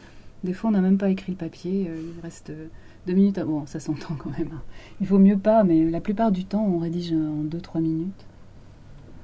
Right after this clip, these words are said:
Et c'est aussi parce qu'on a plein de petites choses à faire tout le temps, entre les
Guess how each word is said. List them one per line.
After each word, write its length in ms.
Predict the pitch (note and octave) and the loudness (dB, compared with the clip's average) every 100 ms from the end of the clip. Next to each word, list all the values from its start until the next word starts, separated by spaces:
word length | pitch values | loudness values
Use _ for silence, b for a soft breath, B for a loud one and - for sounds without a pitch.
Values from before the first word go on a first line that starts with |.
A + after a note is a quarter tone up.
| F3 | -10
Et 120 | E3+ | -8
c'est 180 | - F3 | -6 -8
aussi 300 | E3+ - G#3+ | -8 -8 -6
parce 220 | F#3+ - | -6 -8
qu'on 440 | F3 E3+ E3 E3 | -10 -8 -8 -8
a 180 | D#3+ D#3+ D#3+ D#3+ D#3 A3 - | -8 -8 -10 -10 -14 -16 -12
plein 160 | - G#3+ | -2 -2
de 40 | |
petites 280 | A3 G3+ G3 | -2 -6 -8
choses 180 | G3 F#3 | -8 -6
à 80 | F3+ | -8
faire 320 | - F3+ F#3+ - | -10 -8 -8 -8
tout 80 | |
le 60 | F#3 | -12
temps, 280 | - F#3 A#3 - - - - | -10 -8 -8 -10 -20 -20 -16
entre 240 | F3+ F#3+ F3+ E3 E3 | -14 -10 -8 -6 -8
les 180 | E3 | -8